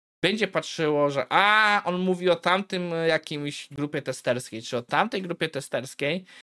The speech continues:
i będzie nam brakowało trochę takiego właśnie samorozeznania, że ej, on może mówić o nas. I tak naprawdę ja, jako że przez długie lata i dalej w pewnym mo-, dalej mocno się wiążę z modern testing, też muszę zadać sobie pytanie, czy on nie mówi o modern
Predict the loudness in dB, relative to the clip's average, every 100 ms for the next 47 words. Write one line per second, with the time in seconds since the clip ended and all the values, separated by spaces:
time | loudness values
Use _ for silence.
0 | _ -6 -2 -2 0 0 0 -2 -4 -6
1 | 0 2 2 2 -4 -6 -10 -12 -12 -12
2 | -4 -4 -4 -10 -10 -6 -4 -4 -6 -8
3 | -6 -4 -4 -6 -8 -12 -4 0 0 -2
4 | -6 -6 -6 -8 -10 -12 -14 -14 -14 -16
5 | -20 -20 -20 _ _ _ -4 -2 0 0
6 | 4 4 4 0 0 2 4 6 4 0
7 | -8 -6 -8 -8 -8 -6 -2 0 0 -2
8 | -2 2 2 2 -2 -2 -2 -4 -6 -4
9 | 0 0 0 -4 -6 -2 -2 -2 -6 -6
10 | -6 -4 -4 -6 -4 -2 -4 -2 -4 -4
11 | -8 -8 -10 -16 _ _ _ _ _ _
12 | _ _ _ _ _ _ -4 -2 -2 -2
13 | -2 -2 -6 -6 0 0 0 -4 -8 -4
14 | 0 0 0 -4 -4 -4 -6 -10 -8 -8
15 | -8 -8